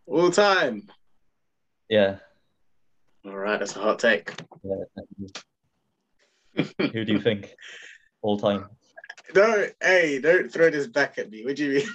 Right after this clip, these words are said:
Speaker 1: mean? <laughs> This is about you. <laughs> If I tell you who I think, everyone's gonna think I'm an idiot. I think it's Ronaldinho, and that, I don't even think it's close.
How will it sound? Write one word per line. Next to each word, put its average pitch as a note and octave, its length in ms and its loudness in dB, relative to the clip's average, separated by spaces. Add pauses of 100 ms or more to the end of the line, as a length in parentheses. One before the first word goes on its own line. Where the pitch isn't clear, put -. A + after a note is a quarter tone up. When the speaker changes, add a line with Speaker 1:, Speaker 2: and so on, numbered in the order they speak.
Speaker 1:
mean? - 140 2 (160)
<laughs> - 1200 0
This E3 160 -2
is F3+ 100 0
about D#3+ 380 2
you. D3+ 460 0
<laughs> - 40 -10 (1200)
If - 440 0
I F#3+ 120 4
tell G#3 180 2
you F#3 180 4
who F3+ 60 2
I F3 180 2
think, D3 220 -6
everyone's F3 300 -4
gonna D#3 200 -4
think D#3+ 220 -6
I'm C3 140 -2
an B2 120 -10
idiot. B2 460 -8
I E3+ 160 -2
think A3 180 -2
it's - 140 -2
Ronaldinho, C3+ 680 -4 (100)
and A#2 180 -8
that, C#3 240 0
I C3 60 -4
don't D3+ 160 2
even A#2+ 160 -2
think A#2 180 -8
it's G2+ 120 -8
close. - 380 -8